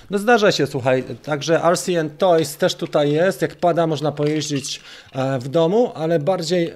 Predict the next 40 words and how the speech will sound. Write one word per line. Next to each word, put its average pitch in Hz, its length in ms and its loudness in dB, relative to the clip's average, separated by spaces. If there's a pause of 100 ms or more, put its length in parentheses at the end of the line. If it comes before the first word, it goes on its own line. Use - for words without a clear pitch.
w 131 160 -8
domu 180 240 -2
tylko 156 260 0
robiłem 151 380 0
park 151 340 0
taki, 139 420 -6 (440)
e, 135 360 -4
żeby, 139 560 -2
żeby 123 220 -10
zobaczyć, 139 380 -6
jak 143 80 -6
się 139 120 -6
nim 143 140 -2
kieruje, 156 360 0
jak, 131 160 0 (200)
czy - 180 -4
jest 147 160 -4
podatny, 151 400 -2
jak 151 180 -2
jest 143 220 -8
podatny 139 440 -4
na 127 100 -4
sterowanie, 127 640 -2 (400)
a 120 120 -10
i 131 120 -4
też 139 200 -4
trzeba 131 160 2
pamiętać 131 360 -4
o - 20 -8
tym, 120 200 -6
że 123 120 -4
muszę 120 220 -6
wyszkolić 123 420 -4
jeszcze 117 200 -6
drugiego 120 320 -6
kierowcę, 120 440 -4
żeby 110 220 -10
sam 120 260 -6
móc 113 340 -10
operować, 110 760 -8